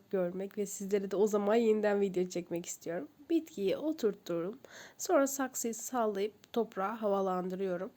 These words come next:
Bu sayede toprak köklere temas ediyor. Aa, ben bir on on beş gün sulamayı düşünmüyorum. Demin <laughs> yarım kalmıştı. On on beş gün sonra suladığım zaman bitki, e, daha hızlı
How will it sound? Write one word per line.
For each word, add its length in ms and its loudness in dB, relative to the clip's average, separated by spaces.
Bu 100 2
sayede 500 0
toprak 440 -6
köklere 460 -4
temas 500 -6
ediyor. 420 -4
Aa, 280 -2
ben 260 0
bir 160 4
on 300 4
on 180 6
beş 180 -2
gün 120 0
sulamayı 520 0
düşünmüyorum. 680 -2
Demin 260 4
<laughs> 60 -2
yarım 340 4
kalmıştı. 540 -2
On 120 2
on 140 2
beş 180 -2
gün 100 -8
sonra 320 0
suladığım 460 -2
zaman 320 -2
bitki, 580 0
e, 260 -2
daha 300 0
hızlı 440 2